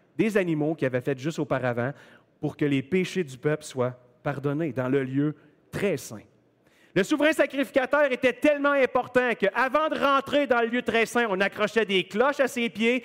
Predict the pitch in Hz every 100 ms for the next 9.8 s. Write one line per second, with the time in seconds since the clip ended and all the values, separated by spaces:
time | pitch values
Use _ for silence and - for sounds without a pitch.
0 | - - 208 208 147 214 226 147 117 -
1 | - _ _ _ _ _ _ _ _ _
2 | _ _ _ _ _ _ _ _ _ _
3 | _ 135 135 - 285 330 285 302 302 302
4 | 285 277 - 277 247 220 220 208 151 -
5 | - _ _ _ _ _ _ _ _ _
6 | 107 139 233 220 277 269 254 247 226 220
7 | 233 143 95 - - _ _ _ _ _
8 | _ _ _ _ _ 117 113 185 214 208
9 | 156 143 147 143 143 127 180 165